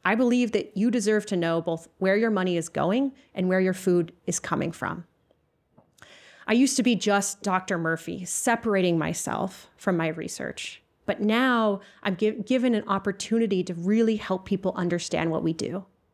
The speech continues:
You know, making TikTok videos does not make me any less credible as a scientist,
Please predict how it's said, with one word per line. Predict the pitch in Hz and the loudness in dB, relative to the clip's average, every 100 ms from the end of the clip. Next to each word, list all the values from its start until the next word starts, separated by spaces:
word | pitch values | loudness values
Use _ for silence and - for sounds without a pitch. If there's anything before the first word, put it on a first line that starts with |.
| _ _ _ _ _ _ | _ _ _ _ _ _
You | 220 233 | -2 -2
know, | - | 0
making | 240 302 320 | 0 2 2
TikTok | 269 254 254 220 | 2 0 0 -2
videos | 202 180 185 - | 0 0 0 -2
does | 190 | -2
not | 196 196 208 | 0 0 0
make | 190 | -2
me | 190 175 - | 0 -2 -2
any | 196 208 | 0 2
less | 196 180 - | 0 -2 -4
credible | - 190 190 165 151 - | -4 0 2 2 0 -2
as | 170 | -4
a | 160 | -4
scientist, | - 64 160 - 190 - | -6 -8 -8 -10 -10 -12